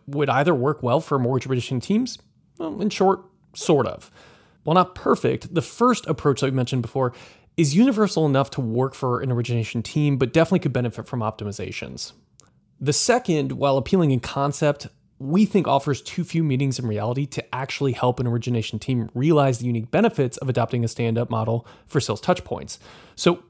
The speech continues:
where does that leave us in our search for the ultimate sales stand-up meeting template for modern origination teams? Well, it pointed us towards developing our own, which is why our newest sponsored resource is a stand-up meeting template specifically designed for mortgage sales teams.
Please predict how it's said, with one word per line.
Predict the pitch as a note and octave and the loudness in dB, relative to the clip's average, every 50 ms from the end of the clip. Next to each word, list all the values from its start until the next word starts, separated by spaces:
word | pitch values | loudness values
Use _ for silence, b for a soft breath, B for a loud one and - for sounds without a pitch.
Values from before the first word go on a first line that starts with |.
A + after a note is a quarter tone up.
| - - | -20 -16
where | C4 E3+ D#3 F#3 B3+ | -10 -2 0 2 2
does | C4+ C#4 A#3 | 2 2 2
that | A3+ F#3 A#2 C3+ | 0 0 0 0
leave | D3+ D#3+ D3 | 0 2 2
us | D3 C3+ - | 2 0 0
in | C#3 C3 | -2 -2
our | A2+ | -2
search | - - - C#3 A#2+ | -2 -2 -2 -2 -2
for | - - C3 | -4 -6 -8
the | A#2 A#2 - _ | -8 -8 -8 _
ultimate | B2+ B2+ A#2+ - - B2 A2+ | -6 -6 -4 -2 -4 -4 -4
sales | - - A#2+ A2+ - | -2 -4 -4 -4 -4
stand-up | - B2 A2 A2 - | -4 -4 -4 -4 -4
meeting | A#2 A2 A2 A2+ | -4 -4 -4 -4
template | G#2 - A#2 G#2+ A2 A2 - | -4 -6 -8 -6 -6 -8 -6
for | - - C3 | -4 -4 -2
modern | A#2 A2 A2 A2+ A2+ A2 A2 | -2 -2 -2 -2 -2 -2 -4
origination | A2 G#2 G2+ G2 - G#2 G2+ G2 - - G2+ | -4 -6 -8 -10 -8 -8 -8 -8 -8 -10 -8
teams? | - - F#3+ G3 G3+ - B B B B B B B B B B | -2 0 2 2 2 0 B B B B B B B B B B
Well, | - C#3+ C#3 C3 - _ _ _ _ _ _ _ _ _ _ | 0 0 0 0 -2 _ _ _ _ _ _ _ _ _ _
it | - D3+ C#3 | -6 -6 -2
pointed | - G3 G3 F#3+ E3+ | 2 4 4 6 6
us | D#3+ C#3 - | 6 4 2
towards | - D#3+ D3 C3 A#2+ A2 | 2 2 2 2 2 0
developing | C#3 B2 B2 A2+ - A2 G#2 G#2+ | 0 0 0 0 0 -2 -2 2
our | A#2+ D#3 | 4 4
own, | E3 - G2+ - _ _ _ _ _ _ | 4 2 0 -8 _ _ _ _ _ _
which | - A2+ D3 | -4 -2 -2
is | C#3+ | 2
why | C3+ C#3+ C#3 C3 C3+ C3+ C3 C3 - - | 4 6 6 6 6 4 2 0 0 0
our | C3+ B2 | 0 0
newest | A#2+ A#2+ C3 D3 F3 G3 G#3 G3+ G3+ - - | 2 2 4 6 8 8 8 6 4 2 -4
sponsored | - - D#3 C#3+ B2 - B2+ | 0 2 2 2 2 0 -2
resource | A#2+ A#2+ A#2+ - - B2+ B2 - | 0 0 0 0 0 -2 -2 0
is | D3 C3+ A2+ C3 | 0 0 0 0
a | C3 B2 | 0 0
stand-up | - - - - D#3 F3 F#3 F#3 - | 0 -2 0 2 2 4 4 4 2
meeting | D#3+ D#3 C#3+ C3 A#2+ | 2 0 0 0 0
template | - B2+ B2 B2 A#2 - | -2 -2 -4 -4 -4 -6
specifically | - - C#3 B2 - - - - A3+ G3 C#4 - - F3 E3 | -4 -4 -2 -2 0 -2 0 0 0 0 0 0 0 0 0
designed | B2+ B2+ A#2 A2+ B2 A#2+ A#2+ A#2+ A#2+ - | 2 0 -2 0 0 0 2 0 0 -2
for | - B2 | -2 -2
mortgage | A2+ G#2+ G#2+ G#2 - | -2 -2 -2 -4 -6
sales | - G#2 G2+ G#2+ - | -8 -10 -10 -10 -6
teams. | - D#3+ E3 C3 - - - - | -4 -4 -4 -4 -6 -8 -12 -14